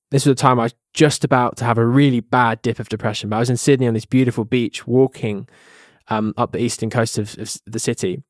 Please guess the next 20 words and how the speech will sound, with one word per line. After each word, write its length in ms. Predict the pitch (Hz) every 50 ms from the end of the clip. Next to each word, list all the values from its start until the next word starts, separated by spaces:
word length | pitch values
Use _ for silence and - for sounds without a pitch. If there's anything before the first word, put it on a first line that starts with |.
| _ _ _ _ _ _
through 120 | - 143 143
all 60 | 139
the 80 | 139
beaches 400 | 117 139 135 143 123 - 135 123
up 140 | 127 120 -
to 80 | - 131
Bondi, 320 | 117 123 120 120 117 113
and 360 | 110 107 107 101 101 - 117
I 40 | 113
was 120 | 113 113 120
listening 320 | 123 131 - - 131 123
to 100 | - 117
Rick 200 | 120 131 143 135
Rubin 340 | 131 131 127 123 117 113 110
and 80 | 110
my 140 | 113 107 110
favourite 360 | - - 117 110 107 110 98
historian, 460 | 110 113 - - 117 113 110 104 104 104
Dan 240 | 117 110 104 107
Carlin, 520 | 107 - 120 113 120 117 107 92 95 113